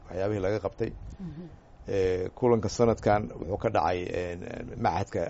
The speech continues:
Speaker 1: Diblomaasiyadda ee dalka Maraykanka. Ee, dhanka Soomaaliya waxaa uga qayb galay taliyaha nabad sugidda, la taliyaha amniga, iyo aniga oo ka socday mataqaanaa wasaaradda arrimaha dibadda.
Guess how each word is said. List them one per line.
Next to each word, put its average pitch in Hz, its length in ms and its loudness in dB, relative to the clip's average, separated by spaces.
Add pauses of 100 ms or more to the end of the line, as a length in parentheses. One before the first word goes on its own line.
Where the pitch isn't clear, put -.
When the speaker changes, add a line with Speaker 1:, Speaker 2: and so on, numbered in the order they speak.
(300)
Speaker 1:
Diblomaasiyadda 95 640 0
ee 85 100 0
dalka 95 280 -4
Maraykanka. 107 480 -2 (280)
Ee, 90 220 -6 (380)
dhanka 113 200 -2
Soomaaliya 98 580 2
waxaa 90 200 0
uga 98 180 -2
qayb 90 200 -2
galay 92 180 -2
taliyaha 98 320 -2
nabad 87 180 -2
sugidda, 104 380 -2 (560)
la - 80 -8
taliyaha 101 440 0
amniga, 104 300 -2 (340)
iyo 92 120 0
aniga 101 200 0
oo 98 240 -4
ka 104 100 -4
socday 92 320 -4
mataqaanaa 92 540 -8
wasaaradda 92 320 -4
arrimaha 98 240 -4
dibadda. 98 340 -4